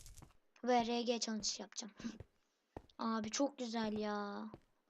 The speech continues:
Hiç düşünmüyordum ve iron set oldum arkadaşlar. O yüzden hemen, ıı, şey challenge yapacağım. R G challenge. Hmm, aslında hiç aklımda öyle bir challenge yoktu ama. Ama texture pack'siz yapıyorum arkadaşlar. Çünkü t-, texture pack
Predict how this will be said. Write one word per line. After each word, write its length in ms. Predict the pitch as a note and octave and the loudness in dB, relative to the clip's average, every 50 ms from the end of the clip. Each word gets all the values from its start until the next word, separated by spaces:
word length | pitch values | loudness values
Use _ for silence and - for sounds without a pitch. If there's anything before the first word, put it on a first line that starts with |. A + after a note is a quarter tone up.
| _ _ _ - - - _ _ _ - - _ | _ _ _ -20 -20 -20 _ _ _ -20 -20 _
Hiç 260 | - D#4 D4 - - - | 8 10 10 10 6 6
düşünmüyordum 720 | D4 C#4+ - D#4+ D#4+ D#4+ D4+ D4 C#4 C4 B3+ C#4 C#4 C#4+ | 8 10 10 10 10 8 8 8 8 8 6 6 6 6
ve 40 | C#4+ | 6
iron 400 | C4+ - B3 B3 C4 B3+ B3 A#3 | 6 8 6 6 6 6 4 4
set 240 | G#3+ A3+ G#3+ G#3+ - | 2 0 0 0 0
oldum 260 | A3 G#3+ G#3+ A3 G#3+ | 0 0 2 2 2
arkadaşlar. 640 | G#3+ A3 G#3+ - A3 A3 A3 G#3+ - - C4 C#4 C#4+ | 0 0 0 -2 -2 -2 -2 -2 0 2 2 2 4
O 160 | - C4 C4 | 6 6 6
yüzden 220 | B3 A#3+ B3+ C4+ | 6 4 2 2
hemen, 240 | C#4+ C#4 C4 B3+ B3 - - _ _ _ _ _ _ _ A#3+ | 4 2 2 0 -2 -4 -12 _ _ _ _ _ _ _ 0
ıı, 320 | A#3+ A#3 A#3 A#3 A#3 A3+ | 2 2 4 4 2 2
şey 220 | A3+ - C4 B3+ | 8 8 8 8
challenge 300 | B3 - A3 A3 G#3 - | 8 6 0 0 0 -2
yapacağım. 340 | G#3 G3+ - - A3 G#3+ G#3+ - _ - - - - - - A#3+ | -4 -4 -4 -4 -4 -4 -6 -10 _ -14 -14 -14 -14 -10 -2 0
R 160 | A#3+ A#3+ A#3+ | 2 2 4
G 180 | A#3 B3 A#3 | 4 2 2
challenge. 340 | A3 - A3+ A3 B3 C#4 - - - - _ - - - - - - - _ _ _ _ _ - - _ _ _ _ _ _ _ _ _ - | 4 2 0 0 -2 0 -2 -2 -2 -4 _ -14 -16 -16 -16 -20 -20 -20 _ _ _ _ _ -20 -20 _ _ _ _ _ _ _ _ _ -2
Hmm, 240 | A3+ A#3 A#3 A#3 A3 | 0 2 2 4 6
aslında 280 | - C4+ - - D#4 D4+ | 6 4 6 6 4 6
hiç 200 | C#4 D4+ D4 - - | 6 4 4 4 2
aklımda 440 | A#3+ A#3 - B3+ B3+ B3+ C4 C4 - | 2 0 2 0 2 4 2 4 4
öyle 220 | B3 B3 B3+ B3+ | 4 6 6 6
bir 60 | A#3+ - | 6 6
challenge 360 | - C4 B3+ B3+ A#3+ - C4+ | 2 2 2 0 2 4 4
yoktu 220 | C4+ - - B3 | 4 4 2 -2
ama. 300 | C4 C#4 B3+ A3 A#3 C4+ - - - - _ _ _ _ _ _ _ _ _ _ _ _ _ - - _ - - | 0 0 0 -2 -4 -6 -8 -14 -18 -18 _ _ _ _ _ _ _ _ _ _ _ _ _ -20 -18 _ 0 2
Ama 160 | B3+ D4 F4 | 4 4 6
texture 320 | F4 - D#4+ D4 C#4+ D4 D#4 | 6 6 6 6 6 2 6
pack'siz 360 | - D#4 D#4 D4+ - D4 C4+ | 8 8 8 8 6 4 4
yapıyorum 340 | C#4 B3 - B3 A#3+ A#3+ B3 | 4 4 4 2 0 0 -2
arkadaşlar. 400 | B3 A#3+ - C#4 C#4 - E4+ F4 | -4 -4 -2 0 0 2 2 4
Çünkü 280 | - - F#4 E4+ - | 2 2 0 -2 -6
t-, 180 | - - - D#4+ | -10 0 0 0
texture 420 | - - D#4 D#4 D4+ - F4 - | 6 8 8 8 8 6 0 2
pack 240 | - G4 G4 G4 - | 4 2 2 2 -2